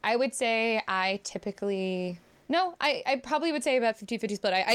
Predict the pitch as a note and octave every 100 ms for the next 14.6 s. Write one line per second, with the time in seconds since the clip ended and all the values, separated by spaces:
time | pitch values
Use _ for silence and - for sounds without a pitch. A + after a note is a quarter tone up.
0 | B3 C4 A3+ F#3+ G#3+ G#3 G#3 G#3 G#3 F#3
1 | G3+ F#3+ F3 F3 G#3 G3+ G3+ G3+ F#3+ F#3
2 | F3+ E3+ E3 E3+ G3 G#3 A3 B3 A#3+ C#4
3 | A3 F#3+ F3+ - _ F#3+ G3+ G#3 G#3+ G#3+
4 | A3 F3+ F#3+ F#3 F3 F3 - A#3+ D4 E4+
5 | G#4+ - _ _ _ _ _ - F#3 F3
6 | G3 F#3+ F3+ F3+ G3 G3 - G#3+ G#3+ A3+
7 | F#3 F3 F3 F3+ F3 F3 F3 F3+ F3+ F#3
8 | F#3 A#3 - - - - F#3 F3+ F3 F#3+
9 | E3+ G3 F#3+ E3+ G3 F3+ F3+ _ _ _
10 | _ _ G3+ G3+ F3 F3+ E3+ E3 - -
11 | - G3 G3 - - F3 F3 A3+ D4 E4+
12 | E4 C4 B3+ A3 G3+ G3 G3 - - F#3+
13 | G3+ F3+ - E3+ F3 F#3+ A3 B3 C#4 -
14 | C4 C#4+ D4 D4+ D#4+ E4+